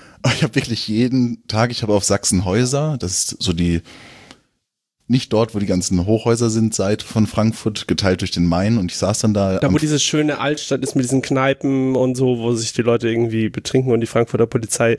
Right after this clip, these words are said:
Speaker 2: vorsorglich freitags einen Gefängniswagen hinstellt, damit sie die Betrunkenen gleich einfach reinkarren kann.
Speaker 1: Ja, richtig.
Speaker 2: Mhm.
Speaker 1: <laughs> Da habe ich in einer Straße gewohnt, ähm,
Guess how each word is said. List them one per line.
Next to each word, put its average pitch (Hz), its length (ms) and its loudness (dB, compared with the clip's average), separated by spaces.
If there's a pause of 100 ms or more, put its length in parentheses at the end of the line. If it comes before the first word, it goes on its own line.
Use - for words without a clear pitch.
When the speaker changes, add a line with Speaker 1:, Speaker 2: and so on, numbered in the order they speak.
(320)
Speaker 2:
vorsorglich 120 580 0
freitags 117 420 0
einen 120 80 0
Gefängniswagen 120 680 0
hinstellt, 120 460 2
damit 120 220 0
sie 123 120 0
die 117 280 2
Betrunkenen 117 520 0
gleich 110 240 2
einfach 107 340 0
reinkarren 101 540 0
kann. 101 240 -2 (300)
Speaker 1:
Ja, 98 120 -2
richtig. 98 580 -6
Speaker 2:
Mhm. 185 280 2 (160)
Speaker 1:
<laughs> - 180 -20
Da 110 100 2
habe 143 160 2
ich - 120 -2
in 110 200 2
einer 101 240 2
Straße 113 420 0
gewohnt, 110 800 -2
ähm, 95 600 0